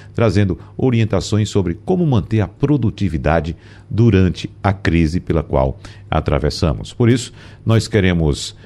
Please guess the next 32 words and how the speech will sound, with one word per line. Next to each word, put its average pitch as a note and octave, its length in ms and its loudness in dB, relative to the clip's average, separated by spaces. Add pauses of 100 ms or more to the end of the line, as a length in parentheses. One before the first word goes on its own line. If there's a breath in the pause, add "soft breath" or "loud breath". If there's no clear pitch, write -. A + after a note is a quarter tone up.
(160 soft breath)
agradecer E2 540 0
a D2+ 80 4
presença E2+ 440 0
no E2 100 -2
nosso D2+ 140 -4
debate G2+ 400 0
do G#2+ 80 0
vice-presidente A#2 760 0
do F2+ 80 -4
Sindicato G#2+ 560 0
dos G2+ 220 0
Lojistas G2 640 0
do C2 140 -6
Comércio G2 680 0
de C#2+ 100 -4
Bens F#2+ 300 2
e - 40 -8
Serviços F2 320 -2
do F#2 100 -2
Recife, D#2+ 380 -2
o - 40 -4
Sinilojas, A2+ 640 0 (260 loud breath)
Mário C3+ 380 4 (100)
Mauad. F#2+ 440 4 (1000 soft breath)
Presidente, B2+ 340 4
seja D#3+ 160 4
bem-vindo. D#3+ 500 4 (420)
Bom A#2 120 2
dia C3 160 4
para B2+ 100 2
o A#2 40 2
senhor. D#2+ 300 0